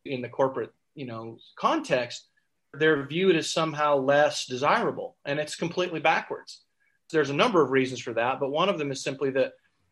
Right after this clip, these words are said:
we're not understanding that these are people who've already shown their capacity to generate and sustain meaning, their capacity for grit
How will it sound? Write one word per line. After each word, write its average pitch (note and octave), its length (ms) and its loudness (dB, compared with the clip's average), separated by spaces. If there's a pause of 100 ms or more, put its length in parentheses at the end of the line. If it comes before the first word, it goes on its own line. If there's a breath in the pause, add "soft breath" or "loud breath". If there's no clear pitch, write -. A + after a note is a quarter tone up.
(280)
we're D#3+ 340 -2
not E3 240 4
understanding D3+ 680 -2
that C3+ 320 2
these G3 280 -4
are E3+ 60 0
people F3+ 400 -2
who've D3 240 -4
already D#3 400 0
shown C3+ 720 -4 (340)
their E3 160 4
capacity D#3+ 800 0
to C3 380 -6
generate D#3 640 2
and B2+ 100 -6
sustain C3+ 560 -4
meaning, F#3 440 -2 (480)
their C3+ 140 2
capacity D3+ 600 0
for C3 80 -8
grit D#3+ 420 0